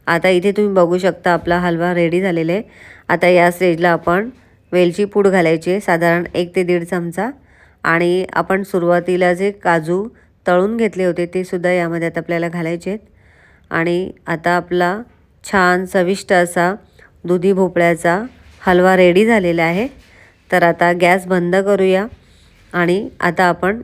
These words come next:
याला सर्व्ह करून घेऊया. बघा, एकदम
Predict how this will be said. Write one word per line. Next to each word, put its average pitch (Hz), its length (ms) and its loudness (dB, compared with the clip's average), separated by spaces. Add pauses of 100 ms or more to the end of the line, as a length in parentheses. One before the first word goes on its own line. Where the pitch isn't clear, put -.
याला 175 320 0
सर्व्ह 185 340 0
करून 185 340 -2
घेऊया. 175 360 0 (1500)
बघा, 175 420 0 (760)
एकदम 190 480 0